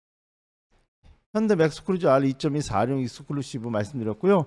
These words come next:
유튜브에 수입차 싸게 사기 검색 부탁드리겠습니다. 자, 검색을 하시면요.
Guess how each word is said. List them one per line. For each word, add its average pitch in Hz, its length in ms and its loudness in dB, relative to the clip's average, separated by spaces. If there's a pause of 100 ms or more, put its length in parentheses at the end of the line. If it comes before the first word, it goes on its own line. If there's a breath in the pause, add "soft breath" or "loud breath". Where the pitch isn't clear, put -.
(400 soft breath)
유튜브에 175 600 8
수입차 190 480 6
싸게 165 340 6
사기 139 320 4
검색 120 320 0
부탁드리겠습니다. 110 960 -2 (240 soft breath)
자, 135 140 -2
검색을 156 380 2
하시면요. 139 520 0